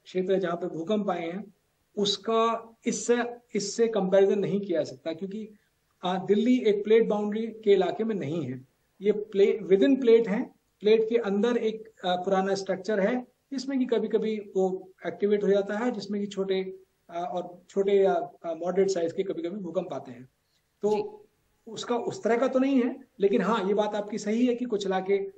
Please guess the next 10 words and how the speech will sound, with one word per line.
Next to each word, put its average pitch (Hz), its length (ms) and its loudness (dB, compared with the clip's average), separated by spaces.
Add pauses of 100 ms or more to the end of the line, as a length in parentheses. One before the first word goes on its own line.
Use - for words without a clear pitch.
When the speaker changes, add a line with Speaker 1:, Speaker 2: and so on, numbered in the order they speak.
(160)
Speaker 1:
दिल्ली 175 200 -2
में 185 140 0
हैं, 214 380 -4 (360)
अ, 180 280 -6
जो, 185 540 2
अ, 160 340 0 (880)
जिसमें 196 280 -6
कि 202 120 -6
ज्यादा 180 260 0
भूकंप, 175 440 -6